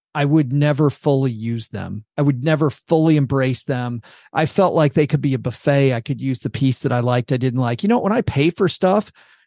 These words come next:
I feel compelled that I have to use it because I paid for it, right? Or I let it go. So what I love about paying for an app is it puts some of my money behind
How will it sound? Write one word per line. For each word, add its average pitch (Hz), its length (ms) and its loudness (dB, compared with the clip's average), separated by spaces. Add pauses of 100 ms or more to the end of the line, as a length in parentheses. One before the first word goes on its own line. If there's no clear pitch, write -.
(260)
I 160 120 -2 (120)
feel 220 240 2
compelled 165 600 0
that 151 100 2
I 131 120 0
have 147 420 -2
to 135 100 -4
use 123 460 0
it 98 340 -6 (580)
because 151 340 0
I 131 140 2
paid 135 400 -2
for 104 280 -4
it, 104 120 -12
right? 131 340 0
Or 180 240 4
I 147 100 0
let 143 240 0
it 131 120 -8
go. 139 460 -4 (260)
So - 180 -4
what 170 120 4
I 151 80 4
love 165 300 2
about 156 280 0
paying 151 280 -4
for 139 200 -2
an 131 120 -4
app 156 320 0
is 127 160 0
it 135 140 -6
puts - 240 -2
some 156 200 0
of 143 80 2
my 131 140 2
money 151 300 2
behind 120 760 -2